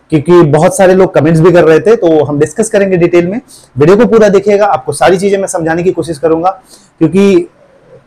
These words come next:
actually लॉ का language जब यूज़ होता है किसी चीज में, उसको समझ पाना थोड़ा सा difficult होता है। बाकी समझ तो आप सभी भी गए होंगे और देख भी चुके होंगे, but चलिए detail में चीजों को समझते हैं।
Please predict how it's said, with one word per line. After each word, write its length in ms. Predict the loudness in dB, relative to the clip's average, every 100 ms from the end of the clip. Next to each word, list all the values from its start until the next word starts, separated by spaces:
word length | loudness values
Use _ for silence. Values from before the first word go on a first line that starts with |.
| _ -10
actually 320 | -2 2 2
लॉ 260 | 2 2 2
का 140 | 2
language 340 | 2 2 2 2
जब 180 | 2
यूज़ 200 | 2 2
होता 180 | 2 0
है 60 | -2
किसी 240 | -4 -6
चीज 180 | -6 -6
में, 80 | -6
उसको 260 | -8 -8
समझ 300 | -8 -4 -4
पाना 260 | -2 -2 -4
थोड़ा 380 | -8 -4 0 2
सा 140 | 0
difficult 420 | -4 -6 -6 -6
होता 200 | -4 -4
है। 140 | -4 -2
बाकी 380 | -4 -2 -4 -4 -18 -8
समझ 260 | -2 0 0
तो 140 | -2
आप 220 | 0 0
सभी 280 | -2 0 2
भी 120 | 2
गए 140 | 2 2
होंगे 240 | 0 2
और 180 | 2 2
देख 160 | -2 0
भी 120 | -2
चुके 220 | 0 0
होंगे, 280 | 0 -2 -6 -10 -20 -20 -4
but 100 | -4 -4 _ _ _
चलिए 280 | 0 2 0 -8 _ _ _ _ -4
detail 300 | 0 2 4
में 100 | 4
चीजों 240 | 2 2
को 80 | 2
समझते 320 | 0 -2 -2
हैं। 200 | -6 -4